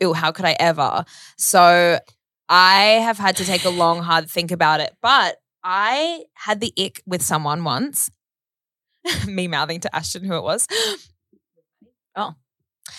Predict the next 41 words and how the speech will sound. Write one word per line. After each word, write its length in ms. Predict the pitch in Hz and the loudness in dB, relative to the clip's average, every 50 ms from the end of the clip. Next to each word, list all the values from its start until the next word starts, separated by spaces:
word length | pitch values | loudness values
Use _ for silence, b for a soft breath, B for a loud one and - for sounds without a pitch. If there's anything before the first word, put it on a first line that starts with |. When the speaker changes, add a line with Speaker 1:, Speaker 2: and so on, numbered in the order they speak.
| B B B _ - | B B B _ 2
Speaker 1:
And 240 | 214 202 190 190 - | 2 4 2 4 6
I 120 | 190 190 | 6 6
was 120 | 185 180 185 | 6 4 4
like, 180 | 175 175 - - | 0 0 2 2
"Oh, 140 | 240 262 240 | 4 4 4
no, 140 | 208 185 175 | 4 2 0
no, 60 | 175 | 0
no, 160 | 175 165 165 | -2 -4 -4
no, 140 | 165 160 165 | -4 -6 -6
no, 60 | 160 | -6
I've 180 | 151 151 151 147 | -6 -8 -6 -4
got 140 | - 165 147 | -4 -4 -2
the 260 | 160 92 123 156 135 | -2 -2 0 -2 -2
ick." 160 | 107 - - - | -2 -6 -4 -4
And 140 | 214 220 226 | -2 2 2
then, 140 | 220 214 208 | 2 2 2
uh, 160 | - 196 190 | 2 0 0
quite 240 | - 190 202 196 214 | 0 2 2 2 2
a 40 | |
few 160 | 208 - 247 240 | 0 -2 -2 0
months 240 | 220 208 214 202 | 0 0 -2 -4
passed, 440 | 208 - 180 170 165 170 170 170 - | -4 0 4 4 6 6 6 4 2
a 60 | 185 | 2
lot 100 | 180 175 | 2 2
of 80 | 175 170 | 2 0
space 580 | - - - 170 160 165 165 151 - - - - _ _ _ _ _ _ _ | -2 -2 0 0 2 2 0 0 -2 -2 -4 -6 _ _ _ _ _ _ _
was 180 | 196 196 - | -2 -2 -2
put 140 | - 220 - | -2 -4 -4
between 420 | 196 185 - - 202 185 185 185 170 | -4 -4 -4 -4 -2 0 0 0 0
us. 380 | 151 143 131 131 175 - - - _ - | 0 0 -2 -2 -4 -6 -6 -8 _ -2
And 560 | 220 226 226 220 226 220 220 220 226 196 - _ | 0 2 2 0 -2 -4 -8 -10 -14 -16 -18 _
now 380 | - 208 208 190 185 202 247 311 | -8 -2 0 2 4 4 6 4
I'm, 40 | 392 | 4
like, 760 | 466 494 508 539 539 554 587 605 622 640 640 - - - - | 4 2 0 -2 -2 0 0 0 0 -2 -4 -10 -18 -12 -6
chatting 540 | - - - 247 208 180 185 208 220 254 233 | -4 -4 -2 0 2 2 2 0 0 -2 -2
to 100 | - 302 | -2 -2
him 200 | 285 285 285 285 | -2 -2 -4 -4
again. 840 | 302 277 - 285 269 277 277 277 277 277 277 277 277 277 277 269 | -8 -6 -2 -2 0 0 0 0 0 0 0 0 0 0 0 0
And 100 | 262 247 | 0 0
I'm 160 | 233 233 233 | -2 -2 -2
like 300 | 240 220 220 226 220 220 | 0 0 0 0 -2 -6